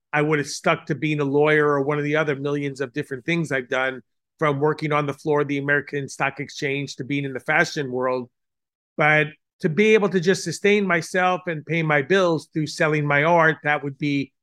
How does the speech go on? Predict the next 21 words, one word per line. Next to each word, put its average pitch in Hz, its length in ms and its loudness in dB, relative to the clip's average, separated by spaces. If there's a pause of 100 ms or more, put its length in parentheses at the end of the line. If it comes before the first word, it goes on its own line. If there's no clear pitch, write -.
(100)
a 143 80 -2
dream. 139 500 2
And 156 140 -2
that 170 160 4
happens 170 640 -2 (440)
in 160 140 0
the 160 80 2
past 160 480 2 (160)
two 165 140 -2
years 156 440 2
from 151 220 -2
N 151 160 2
F 147 160 -2
Ts 180 340 -2
more 156 280 2
than, 147 240 0
again, 160 460 2 (360)
than 165 180 0
I 165 240 2
had 170 200 4
no 190 580 2